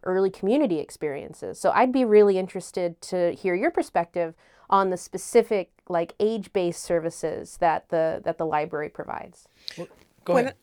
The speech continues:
Speaker 3: when I first started, I, when we first got the vans,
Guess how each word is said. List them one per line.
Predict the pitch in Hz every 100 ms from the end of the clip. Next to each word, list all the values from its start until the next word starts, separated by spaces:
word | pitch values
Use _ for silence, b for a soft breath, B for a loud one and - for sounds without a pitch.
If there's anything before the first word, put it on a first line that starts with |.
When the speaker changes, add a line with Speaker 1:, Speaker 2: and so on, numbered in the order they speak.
| -
Speaker 3:
when | 311 320
I | 359
first | - 311 -
started, | - 285 247 240 220 190 175 180 196 - -
I, | 220 - 220
when | 233 233 226
we | 233
first | - 294 -
got | 226 208 -
the | 190 _ -
vans, | 208 196 190 190 214 220 - -